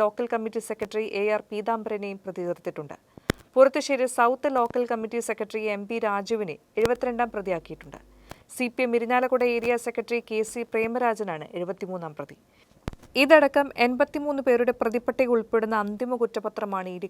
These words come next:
കോടതിയിൽ സമർപ്പിച്ചത്. കുറ്റപത്രത്തിൽ പി കെ ബിജു, കേരള ബാങ്ക് വൈസ് പ്രസിഡന്റ് എം കെ കണ്ണൻ എന്നിവരെ ഒഴിവാക്കിയിട്ടുണ്ട്. സി പി എം കൗൺസിലർ അനൂപ് ഡേവിസ് കാടയെയും പ്രതി ചേർത്തിട്ടില്ല.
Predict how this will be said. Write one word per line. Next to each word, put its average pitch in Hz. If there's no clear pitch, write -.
കോടതിയിൽ 175
സമർപ്പിച്ചത്. 156
കുറ്റപത്രത്തിൽ 247
പി 240
കെ 247
ബിജു, 220
കേരള 226
ബാങ്ക് 214
വൈസ് 208
പ്രസിഡന്റ് 214
എം 196
കെ 226
കണ്ണൻ 202
എന്നിവരെ 190
ഒഴിവാക്കിയിട്ടുണ്ട്. 165
സി 277
പി 285
എം 277
കൗൺസിലർ 233
അനൂപ് 220
ഡേവിസ് 226
കാടയെയും 208
പ്രതി 175
ചേർത്തിട്ടില്ല. 160